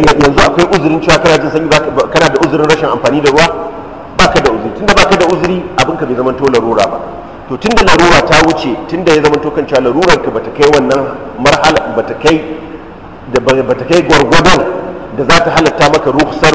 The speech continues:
barin wanka ka je kai taimama ba, in kai taimama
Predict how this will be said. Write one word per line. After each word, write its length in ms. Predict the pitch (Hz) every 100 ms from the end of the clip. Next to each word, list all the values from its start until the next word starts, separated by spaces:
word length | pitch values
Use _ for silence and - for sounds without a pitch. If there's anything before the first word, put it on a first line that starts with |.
| 135
barin 500 | - 156 139 139 -
wanka 340 | 135 139 - 147
ka 40 | 127
je 100 | 143
kai 140 | 143 123
taimama 400 | 123 139 151 131
ba, 140 | - 180 117 - - -
in 80 | 135
kai 140 | 135 143
taimama 680 | 139 139 139 131 127 -